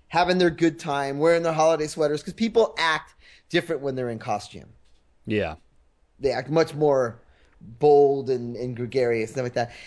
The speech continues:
Speaker 1: And so we're trying to walk through the group of people that have formed a little clot in the street. And so we get up, and I kinda, like, smile and, like, you know, kinda indicate, like, "Hey,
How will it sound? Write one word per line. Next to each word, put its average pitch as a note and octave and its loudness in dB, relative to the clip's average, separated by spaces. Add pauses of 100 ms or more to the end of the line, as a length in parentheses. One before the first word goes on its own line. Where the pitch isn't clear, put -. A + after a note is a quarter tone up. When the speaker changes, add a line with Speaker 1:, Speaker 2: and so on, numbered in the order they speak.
Speaker 1:
And F3+ -2
so A3 6
we're F#3+ 4
trying C4+ 0
to B3+ 6
walk D3 2 (840)
through G#3 2 (300)
the E3 -2
group F3 0
of F#3+ -2
people C#4 2
that D3+ 6
have C3 -4
formed D#3+ -2
a E3 2
little D#3 2
clot - 0
in D3+ -2
the C#3 -6
street. A#3+ -4 (460)
And F#3 0
so G#3 4
we G3+ -4
get G#3+ 0
up, A3 4
and G3+ 0
I F#3 0
kinda, G3 -4
like, F3+ 0
smile E3 -2 (640)
and, D3+ 0
like, C#3+ 0
you D#3+ 0
know, D#3 0
kinda D#3 -4
indicate, D#3+ 0
like, D3 0
"Hey, F3+ 2